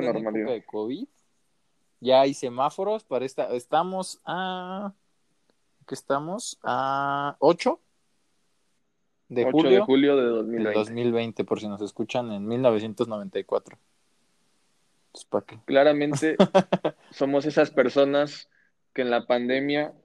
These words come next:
Speaker 2: se cortaron el cabello, aprendieron a tocar la guitarra, iniciaron un podcast.
Speaker 1: <laughs> Y son godines.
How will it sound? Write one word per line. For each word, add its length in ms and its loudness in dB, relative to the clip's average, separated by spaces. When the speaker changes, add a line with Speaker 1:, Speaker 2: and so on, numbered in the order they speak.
Speaker 2:
se 120 -12
cortaron 360 4
el 100 2
cabello, 480 2
aprendieron 460 2
a 60 0
tocar 220 2
la 120 4
guitarra, 460 0
iniciaron 440 0
un 140 0
podcast. 540 2
Speaker 1:
<laughs> 40 -6
Y 280 6
son 220 0
godines. 500 2